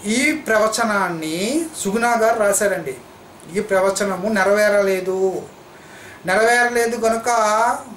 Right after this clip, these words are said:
మరి యేసుక్రీస్తు ఫెయిల్ అయ్యాడు, ప్రవచనం నెరవేరకుండా దీనుడుగా చనిపోయాడు, చేతకాని వాడిగా చనిపోయాడు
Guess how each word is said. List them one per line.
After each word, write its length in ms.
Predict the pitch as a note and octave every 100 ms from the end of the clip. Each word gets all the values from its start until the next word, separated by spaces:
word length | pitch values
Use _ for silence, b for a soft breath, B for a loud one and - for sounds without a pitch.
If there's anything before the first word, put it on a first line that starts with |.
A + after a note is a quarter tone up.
| - - - - - - - B B B B -
మరి 160 | A3+ A#3
యేసుక్రీస్తు 680 | A3+ C4 D4+ C4+ C#4 D4
ఫెయిల్ 280 | C4 B3 C4
అయ్యాడు, 600 | C4+ C4+ B3+ A#3+ A#3+ G3 - - - - - - - - - -
ప్రవచనం 680 | G3+ E4+ C4+ C4+ C4+ C#4+ G#3+
నెరవేరకుండా 920 | G3+ A#3+ B3 B3+ B3 A#3+ A#3+ A#3+ A#3+ - - - B B B B -
దీనుడుగా 640 | D#3+ B3 C4+ C4+ C4 C4+ B3
చనిపోయాడు, 760 | A#3+ C4 C4 B3 A#3+ A3 G3 F3
చేతకాని 440 | G3+ G#3+ B3 B3 B3+
వాడిగా 320 | B3 A#3 A#3+
చనిపోయాడు 840 | A3+ G#3+ A3 A3+ A3 G#3 F#3+ F3+